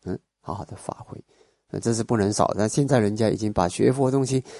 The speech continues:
减少，再减少，再减少。嗯，这个，这样就够，那样就够，其实不够，这三样一样都不能少。好，然后接下来呢，就是很像比较属于在有些佛的时代呢，他的佛陀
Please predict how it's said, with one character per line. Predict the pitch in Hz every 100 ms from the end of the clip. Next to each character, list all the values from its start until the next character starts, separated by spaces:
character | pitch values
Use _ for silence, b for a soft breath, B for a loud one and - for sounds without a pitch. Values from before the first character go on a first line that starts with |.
| B
减 | - 101
少， | 113 - -
再 | 123
减 | - 85
少， | - - -
再 | 85
减 | - 95
少。 | - - _ _ _
嗯， | - 139
这 | -
个， | - 98 - -
这 | 196
样 | 180
就 | 156 139
够， | - -
那 | 127
样 | 135 120
就 | 120
够， | 110 107 - _ _ -
其 | -
实 | - -
不 | 107
够， | - 135 -
这 | 147
三 | 151 170
样 | 170 110
一 | - 107 175
样 | 220
都 | 135
不 | 120 117
能 | 87 98
少。 | 120 - - _ _ _ _
好， | - - - - b b b
然 | -
后 | 160
接 | 220
下 | 190
来 | 202 196
呢， | 190
就 | 170 190
是 | 190
很 | 165 127
像 | 139
比 | 127 -
较 | 117
属 | 117 98
于 | 85 101 117 b b b
在 | 202
有 | 156 101
些 | 123 151
佛 | - 120
的 | 135
时 | - 110
代 | 113 104
呢， | 95 87
他 | 117
的 | 113 - _ _ _
佛 | - 117
陀 | 120 147